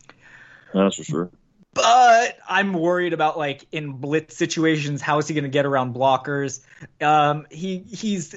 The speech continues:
Speaker 2: out of App State, so he's not exactly the most, the highest pedigree prospect. I get that they had a really good year last year, and he was probably a big part of that in their, um,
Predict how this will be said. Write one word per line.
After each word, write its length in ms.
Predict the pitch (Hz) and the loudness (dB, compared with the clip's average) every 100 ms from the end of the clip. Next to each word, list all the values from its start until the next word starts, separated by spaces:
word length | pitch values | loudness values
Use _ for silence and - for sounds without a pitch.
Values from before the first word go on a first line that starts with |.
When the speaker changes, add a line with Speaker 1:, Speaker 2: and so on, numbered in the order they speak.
| - | 0
Speaker 2:
out 180 | 180 190 | 2 2
of 120 | 165 - | -2 -4
App 300 | 143 170 - | 0 0 -2
State, 640 | - - - 135 165 180 | -12 -16 -8 -2 -2 -2
so 180 | - 165 | -6 -6
he's 220 | 147 160 | -4 -4
not 220 | 151 151 151 | -2 0 0
exactly 600 | 127 139 139 139 151 135 | 0 2 0 0 -8 -6
the 120 | 127 | -6
most, 520 | 131 135 147 - - | -2 -2 -2 -8 -4
the 100 | 147 | -2
highest 460 | 123 151 151 143 - | 2 2 0 -2 -8
pedigree 480 | - 135 151 180 | -4 -2 -2 -4
prospect. 760 | 175 - 202 190 - 208 208 - - _ _ _ _ | -6 -4 0 0 -2 -6 -6 -8 -20 _ _ _ _
I 100 | 165 | -2
get 200 | 160 175 | 0 0
that 160 | 180 151 | -2 -2
they 120 | 156 | -2
had 160 | 151 165 | 0 -2
a 60 | |
really 260 | 151 147 147 | -4 -6 -4
good 160 | 147 135 | -6 -6
year 220 | 139 156 | -4 -2
last 320 | 147 143 - | 0 -2 -4
year, 80 | 143 | -6
and 60 | |
he 60 | 131 | -6
was 100 | 139 | -4
probably 260 | 156 151 139 | -2 0 0
a 60 | |
big 240 | 117 139 127 | -2 -4 -2
part 240 | 139 139 | 0 0
of 80 | 131 | 2
that 260 | 127 123 - | 0 -2 -6
in 160 | 135 | -2
their, 320 | 135 131 127 | 2 4 4
um, 360 | 120 113 110 113 | 4 2 0 -6